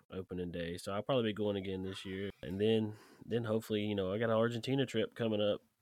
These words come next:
pen-, pending covid. Uh, we get to fly down there and hopefully hunt some doves, but we'll see. It's been canceled once. It was supposed to go in August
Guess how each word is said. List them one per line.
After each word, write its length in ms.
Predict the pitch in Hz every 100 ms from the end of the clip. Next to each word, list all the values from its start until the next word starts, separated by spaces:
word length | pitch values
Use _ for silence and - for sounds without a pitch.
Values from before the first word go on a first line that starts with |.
| _ _ -
pen-, 280 | - 117 117 -
pending 340 | 120 120 117
covid. 400 | 120 123 117 110 - _ - - _ _ -
Uh, 200 | 104 101
we 100 | 101
get 80 | 104
to 60 | 104
fly 320 | - 107 104
down 200 | 104 107
there 260 | 107 110 101
and 160 | 95 104 -
hopefully 280 | 117 113 110
hunt 220 | 110 107 -
some 140 | 101
doves, 420 | 107 120 113 107
but 240 | 104 104 - _ _ _ _ _ _ _ - -
we'll 140 | 107 104
see. 240 | 113 107
It's 140 | 101
been 160 | - 104
canceled 360 | 113 107 104 98
once. 500 | 98 104 101 - 90
It 80 |
was 120 | 92 104
supposed 260 | 110 104
to 60 | 101
go 220 | 98 95
in 100 | 95
August 560 | 92 95 98 95 -